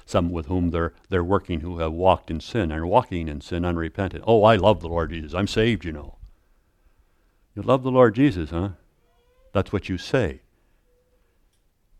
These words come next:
If you really do, then you will listen to his word,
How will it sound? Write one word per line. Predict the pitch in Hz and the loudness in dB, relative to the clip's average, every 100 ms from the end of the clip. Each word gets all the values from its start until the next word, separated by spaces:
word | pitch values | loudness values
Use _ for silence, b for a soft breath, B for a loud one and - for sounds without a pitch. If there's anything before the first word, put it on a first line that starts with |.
| _ _ | _ _
If | 156 156 - | 4 4 4
you | 131 | 2
really | 160 165 143 | 6 6 6
do, | 117 127 160 101 87 | 6 10 10 8 4
then | 107 | 2
you | 107 110 | 2 2
will | 110 | 4
listen | 135 - 107 | 2 2 -2
to | 117 | -2
his | 95 110 95 | -2 0 0
word, | 113 147 110 113 110 110 | 4 6 6 4 -2 -6